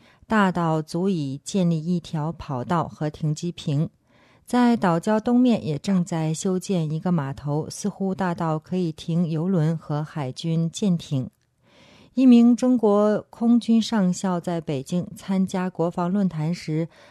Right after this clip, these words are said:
本周六被问及此事，拒绝对相关报道进行证实。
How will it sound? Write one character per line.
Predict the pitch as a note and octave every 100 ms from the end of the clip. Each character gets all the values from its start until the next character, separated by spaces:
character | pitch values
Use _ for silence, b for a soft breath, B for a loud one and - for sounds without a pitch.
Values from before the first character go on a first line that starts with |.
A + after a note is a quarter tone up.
| B
本 | F3 E3+
周 | F#3+
六 | G3 G#3 F#3
被 | E3+ F#3+ F3+
问 | G3+ F#3
及 | F3 - E3
此 | D#3+ - D3
事， | C#3 - F3 -
拒 | - G#3+
绝 | - C#3+ C3+
对 | D#3+
相 | D3 F3 F3
关 | F3 E3+ F3+
报 | F#3 E3
道 | D3 C#3
进 | - E3+
行 | D#3 D#3 D#3
证 | F#3+ E3+
实。 | - D#3